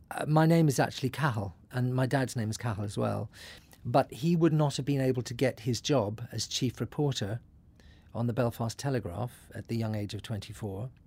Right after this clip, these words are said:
with that Irish name. So he changed the spelling to Cal, which is a very neutral name because it could be short for Calvin or whatever, um, and was, was, was able to get the job there. And, um,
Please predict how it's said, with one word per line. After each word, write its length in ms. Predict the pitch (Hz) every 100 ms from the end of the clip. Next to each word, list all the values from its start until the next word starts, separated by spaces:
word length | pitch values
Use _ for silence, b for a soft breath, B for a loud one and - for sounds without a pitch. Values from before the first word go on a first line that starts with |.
| B B B -
with 320 | 117 127 -
that 380 | - 117 - - - - - - - - -
Irish 360 | 127 110 -
name. 360 | 127 117 92 95 - - b b
So 300 | - 123 113
he 160 | 117 123
changed 580 | - 131 127 110 -
the 60 | -
spelling 420 | - 147 127 101
to 100 | -
Cal, 420 | 104 139 107 104 - - b b b b b
which 380 | 120 120 - - -
is 180 | 127 113
a 40 |
very 240 | 123 117
neutral 440 | 131 175 - - 101
name 380 | 98 98 127 131 -
because 280 | 117 107
it 80 | -
could 160 | - 98
be 80 | 117
short 240 | 104 -
for 100 | 104
Calvin 480 | - 107 104 107 117
or 100 | 87
whatever, 480 | 98 104 107 101 113 B B B B - -
um, 480 | 120 117 120 120 117 -
and 200 | 135 123
was, 320 | 131 - -
was, 240 | 135 123 -
was 200 | 135 139
able 240 | 131 123
to 120 | -
get 220 | 120 127
the 80 | 127
job 280 | 120 131 123
there. 300 | 107 107 110
And, 280 | 127 123 120
um, 200 | 131 123